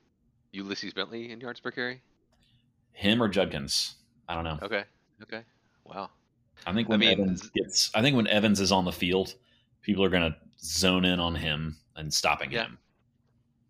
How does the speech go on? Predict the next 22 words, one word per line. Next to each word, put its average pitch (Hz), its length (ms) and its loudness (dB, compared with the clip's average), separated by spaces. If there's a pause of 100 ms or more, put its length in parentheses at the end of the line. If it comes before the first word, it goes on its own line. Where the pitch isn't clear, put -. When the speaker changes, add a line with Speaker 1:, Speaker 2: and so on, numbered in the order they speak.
(640)
Speaker 1:
That's - 180 -12
a 160 40 -10
good 127 140 -10
point. 76 300 -10
That's 98 140 -18
a 95 40 -16
good 82 100 -14
point. 73 240 -12 (840)
Uh, 87 320 2
okay. 117 320 4 (1080)
L-, 135 220 -4
let's 139 180 -2
go 196 80 2
with 165 180 2
receptions 101 720 0
before 87 260 -10
we 82 100 -8
go 82 120 -2
to 80 80 -6
receiving 80 440 -10
yards. 76 580 -10 (1200)
So, 85 600 -4